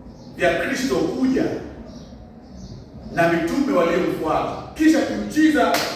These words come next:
inakuja kwa wingi sana. Sasa, inaonekana hapo wazi kwamba Mungu anatekeleza malengo fulani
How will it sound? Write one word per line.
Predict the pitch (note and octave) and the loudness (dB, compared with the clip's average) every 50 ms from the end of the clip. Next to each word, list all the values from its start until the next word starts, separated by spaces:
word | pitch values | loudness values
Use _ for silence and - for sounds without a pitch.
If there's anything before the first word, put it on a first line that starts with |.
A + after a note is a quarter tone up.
| - A#3 B3 | -6 -4 0
inakuja | A#3 G3+ G3+ G3+ - A3 G#3+ F#3+ | 0 0 0 0 0 0 0 0
kwa | G#3 G#3 G#3 | 2 4 4
wingi | G3+ - C4 C4+ B3+ B3+ F#3+ | 4 4 6 6 6 6 6
sana. | F3+ - F#3 E3 - - - | 4 2 2 2 2 2 2
Sasa, | - - D#4 - - - - - - - - - - - - - - - - - - - - - - - - - - - | 4 4 4 4 4 2 2 0 -2 -4 -8 -12 -14 -16 -18 -18 -18 -20 -20 -20 -20 -20 -20 -20 -20 -20 -20 -18 -12 -6
inaonekana | A#3 A#3+ B3 B3 B3 B3 B3 B3 C#4+ D4 D4 D4 | -2 2 4 4 4 4 4 4 4 4 4 4
hapo | - B3 C4 C4 B3+ G#3+ G#3 A3 G3+ - F3+ | 2 2 2 2 2 2 0 0 0 2 2
wazi | G#3+ A#3+ B3+ B3+ - - - G3 G#3 | 4 6 6 6 6 6 4 2 2
kwamba | G#3 G#3 G#3 E3 D#3+ D#3+ E3 - - - - - - - - - - | 2 2 2 2 0 0 0 -2 -6 -10 -12 -14 -16 -18 -18 -16 -12
Mungu | - - D4 D#4+ E4 E4+ E4+ E4+ D#4+ D#4+ D#4+ - - | -6 -2 0 0 2 2 2 2 2 0 0 0 -2
anatekeleza | A#3 A#3 A#3 A3+ A3+ A3+ A#3+ A3+ A#3+ A#3 B3 C4+ D4 D4 C#4 - - - | -2 -2 -2 -2 -2 -2 -2 -2 -2 0 4 6 6 6 6 6 4 2
malengo | - G#3+ A3 B3 B3 A#3 G#3 - G3 | 2 2 4 4 4 4 4 2 2
fulani | G3+ F#3+ G3 G3 G3 F#3+ E3+ - B2+ B2+ C3+ | 0 0 0 0 0 0 0 -2 -2 -4 -4